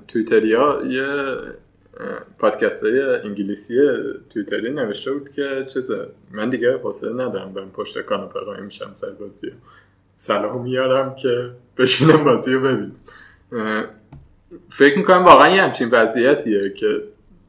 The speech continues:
دلیل صلاح آوردن این نیستش که صلاح خیلی امتیاز میاره. خیلی امتیاز رو میاره. ولی دلیل اصلیش اینه که، اه، خیلی عقب نمونی. اه، خیلی استرس این نداشته باشی که اگه صلاح نداشته باشم چی؟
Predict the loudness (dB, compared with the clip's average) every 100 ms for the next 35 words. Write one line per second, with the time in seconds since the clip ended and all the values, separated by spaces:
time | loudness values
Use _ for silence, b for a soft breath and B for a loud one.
0 | _ 4 6 6 4 6 6 6 2 -2
1 | 0 0 -2 -4 -4 -6 -4 -4 -4 -8
2 | -14 -20 -14 -10 -8 -10 -12 -12 -8 -8
3 | -10 -12 -12 -8 -6 -6 -6 -12 -10 -8
4 | -8 -10 -14 -16 -12 -10 -10 -18 -18 -18
5 | -20 _ _ _ _ _ _ _ -2 2
6 | 2 0 -2 -2 2 2 0 -2 -4 -10
7 | b b b _ 0 0 6 6 6 6
8 | 6 6 4 4 2 -2 -6 -6 -6 -4
9 | -6 -2 4 4 4 0 B B -8 -4
10 | -4 -6 4 6 8 8 6 2 0 -8
11 | -12 -16 -18 -20 _ _ _ _ -20 -12
12 | -4 -2 0 -2 -2 -4 -2 2 4 4
13 | 0 0 -2 -2 -2 -6 -10 -10 -12 -10
14 | -6 -4 -4 -4 -4 -4 -8 -14 -14 -14
15 | -14 -12 -12 -12 -16 -18 -20 -20 -20